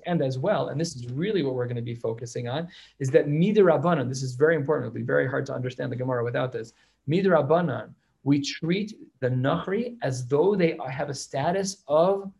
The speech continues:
zav dirabanan, just like the rope, just like the spit. So that's where the Gemara comes in very importantly here. It says the Mishnah opening up two-thirds of the way down, three-fourths of the way down, Chaf Aleph, Amud Aleph at the new Perek, Kol Harokin, Hanimtzaim Yerushalayim, if anyone sees that there's some spit on the ground, halacha is tahorin, it's not problematic.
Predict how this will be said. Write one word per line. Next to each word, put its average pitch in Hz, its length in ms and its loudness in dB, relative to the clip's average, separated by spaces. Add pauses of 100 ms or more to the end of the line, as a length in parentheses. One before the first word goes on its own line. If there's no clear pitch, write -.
(140)
zav 147 260 4
dirabanan, 120 540 -2
just 139 240 -2
like 135 160 -2
the 123 80 -6
rope, 117 260 -6
just - 220 -6
like 127 160 -6
the 120 80 -12
spit. - 260 -12 (220)
So - 140 -4
that's 185 180 6
where 156 100 6
the 135 120 4
Gemara 135 280 0
comes 127 260 -2
in 123 120 -4
very 120 140 -2
importantly 123 340 -4
here. 120 80 -4
It 120 80 -8
says 127 160 -2
the 127 80 -4
Mishnah 156 340 0
opening 147 300 -2
up 139 180 -2
two-thirds 147 360 0
of 127 40 -2
the 127 60 -6
way 120 140 -2
down, 147 240 -4
three-fourths 135 420 -4
of 131 60 -6
the 127 40 -8
way 127 100 -6
down, 135 200 -4
Chaf 120 240 -8
Aleph, 139 320 0 (420)
Amud 139 240 2
Aleph 143 220 2
at 120 120 -4
the 123 60 -10
new 120 120 -8
Perek, 135 420 -2 (340)
Kol 165 340 6
Harokin, 127 840 2 (380)
Hanimtzaim 127 520 0
Yerushalayim, 151 480 -2
if 131 80 -4
anyone 139 280 -2
sees 139 360 -2
that 117 120 -4
there's 113 280 -8
some - 100 -14
spit - 260 -4
on 135 120 -4
the 117 60 -8
ground, 139 360 -6
halacha 147 300 -6
is 143 180 -2
tahorin, 143 400 -2
it's 120 180 -10
not 127 160 -4
problematic. 147 560 -6